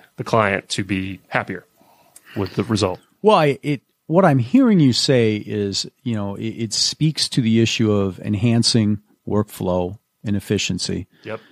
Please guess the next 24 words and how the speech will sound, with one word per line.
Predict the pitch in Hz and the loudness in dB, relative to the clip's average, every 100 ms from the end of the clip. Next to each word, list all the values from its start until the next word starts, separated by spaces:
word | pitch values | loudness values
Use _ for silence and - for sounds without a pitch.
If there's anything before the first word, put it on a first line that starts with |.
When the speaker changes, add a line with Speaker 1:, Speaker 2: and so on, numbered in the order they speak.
| _ - | _ -4
Speaker 2:
And | 117 | -2
correct | - 147 - | 2 0 4
me | 127 113 | 4 4
if | 101 - | 2 -2
in | 110 | -2
my | 104 101 | 0 -2
advanced | 95 98 98 98 - | -4 -4 -4 -4 -6
age | 95 92 | -8 -6
I'm | 92 92 | -8 -8
wrong | 95 92 | -6 -6
about | 87 87 - | -6 -10 -10
this. | 90 90 - _ _ _ _ _ _ | -10 -10 -10 _ _ _ _ _ _
And | 131 131 127 - | -2 0 0 -2
also, | 139 196 - 190 156 135 113 - _ _ _ _ _ 127 - _ - _ | 0 0 2 0 2 0 -2 -8 _ _ _ _ _ -20 -20 _ -20 _
you | 139 | -4
know, | 123 113 | -2 0
maybe | 123 143 185 226 | 2 2 4 4
removing | 196 151 143 156 143 120 | 4 6 6 6 4 2
a | |
portion | - - 135 147 139 | -4 -4 -2 -2 -2
of | 117 | -2
the | 101 | -2
human | 98 156 170 120 | 0 2 4 2
component | 113 - 110 104 95 | 0 0 -2 -2 -6